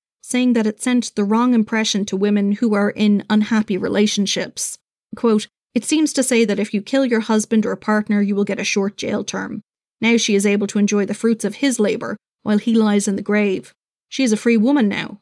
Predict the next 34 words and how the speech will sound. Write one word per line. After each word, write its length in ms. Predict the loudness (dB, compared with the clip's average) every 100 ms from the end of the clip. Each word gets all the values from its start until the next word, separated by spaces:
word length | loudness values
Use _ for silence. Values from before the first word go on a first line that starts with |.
| -8
after 180 | -6 -4
shooting 360 | 0 2 0
him." 220 | -2 -10 -16 _ _ _ _ _ _
Gillian's 380 | 0 2 2 2
impression 480 | -2 0 -2 0 0
of 100 | 2
Norma 260 | 2 0 -2
Cotter 340 | -6 -4 -4
was 140 | -2
not 200 | -2 -2
based 420 | 0 0 0 -4 -8
solely 480 | 0 2 2 2 0
on 120 | 0
the 60 | 0
killing 300 | 0 0 0
of 120 | -2
her 60 | -4
brother-in-law. 760 | -2 -2 0 0 0 -6 -10 -16 _ _ _ -8
She 200 | -2 0
too 320 | 2 2 2
had 120 | 2
been 120 | 0
a 60 | 0
victim 300 | -2 -4 -6 -2
of 140 | 0
the 100 | 2
woman's 440 | 2 4 4 2 0
alleged 460 | -2 -2 -2 -6 -2
viciousness 540 | -2 0 0 -2 -2 0
a 40 |
number 280 | 0 2 0
of 100 | -2
years 180 | -4 -4
previously, 720 | -2 0 2 0 -2 -10